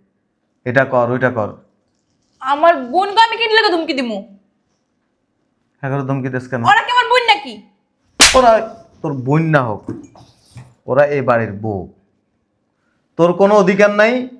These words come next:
Speaker 1: আরেকজনকে ধমকি দেওয়া, তোর কোনো অধিকার নাই তাদের সাথে খারাপ ব্যবহার করা, তাদের গায়ে হাত তোলা। তোর কোনো অধিকার নাই খাবারের ফ্রিজের ভিতরে রেখে দেওয়া। আছে?
Speaker 2: খাবার ফ্রিজে রাখবো না, কই রাখবো?
Speaker 1: খাবার বাইরে রাখবি,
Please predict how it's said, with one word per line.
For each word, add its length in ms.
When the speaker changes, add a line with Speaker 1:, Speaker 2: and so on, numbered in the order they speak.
Speaker 1:
আরেকজনকে 580
ধমকি 360
দেওয়া, 380
তোর 200
কোনো 240
অধিকার 340
নাই 140
তাদের 240
সাথে 220
খারাপ 280
ব্যবহার 300
করা, 220
তাদের 260
গায়ে 180
হাত 220
তোলা। 380
তোর 260
কোনো 160
অধিকার 360
নাই 160
খাবারের 480
ফ্রিজের 340
ভিতরে 240
রেখে 160
দেওয়া। 180
আছে? 440
Speaker 2:
খাবার 240
ফ্রিজে 260
রাখবো 200
না, 60
কই 160
রাখবো? 340
Speaker 1:
খাবার 240
বাইরে 300
রাখবি, 280